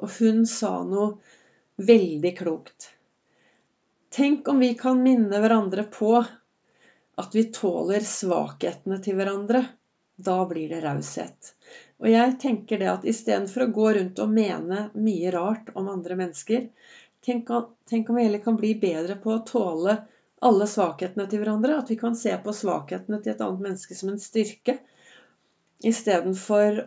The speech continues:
å tenke det ene og det andre. En annen ting hun sa er at verden blir, vil bli et, eh, vennligere sted dersom vi orker å dele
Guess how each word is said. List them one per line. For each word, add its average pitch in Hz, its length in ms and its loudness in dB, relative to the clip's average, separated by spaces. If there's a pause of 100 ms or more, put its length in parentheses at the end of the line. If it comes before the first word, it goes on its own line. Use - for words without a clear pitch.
å 185 120 2 (1300)
tenke 185 480 0
det 190 140 -2 (120)
ene 170 420 -6
og 165 180 -6
det - 140 -2
andre. 160 360 -8 (720)
En 254 140 0
annen 208 220 2
ting 202 140 -2
hun 214 140 0
sa 262 160 2 (160)
er 190 100 2
at 202 240 -2 (140)
verden 190 520 0
blir, 214 360 0
vil 202 280 0
bli 196 200 2 (160)
et, 190 320 -10
eh, 208 260 0
vennligere 202 680 0
sted 247 380 2 (800)
dersom 196 360 -2
vi 220 120 4
orker 220 640 0 (240)
å 196 120 -4
dele 190 720 2